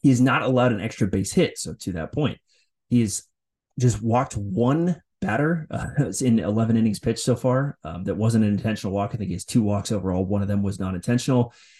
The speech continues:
And when he was uh, in other places in, in, uh, in Toronto, et cetera, his, uh, his changeup was at the bottom of his arsenal in terms of the, the usage of it. But now it's almost his most thrown pitch behind his sinker. He threw it a bunch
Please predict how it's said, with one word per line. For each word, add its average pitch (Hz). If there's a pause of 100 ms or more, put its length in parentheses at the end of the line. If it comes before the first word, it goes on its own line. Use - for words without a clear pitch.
(160)
And 135 (220)
when 143
he 160
was 151 (360)
uh, 156
in 196
other 180
places 151
in, 120
in, 104
uh, 90
in 90
Toronto, 131
et 104
cetera, 117 (320)
his, 123
uh, 107
his 113
changeup 151
was 120
at 107
the 107
bottom 107
of 98
his 98
arsenal 87
in 57
terms 101
of 90
the, 85
the 95
usage 101
of 85
it. 65
But 90
now 117
it's -
almost 127
his 113
most 113
thrown 101
pitch -
behind 101
his 92
sinker. 123 (260)
He 120
threw 147
it 123
a 92
bunch 139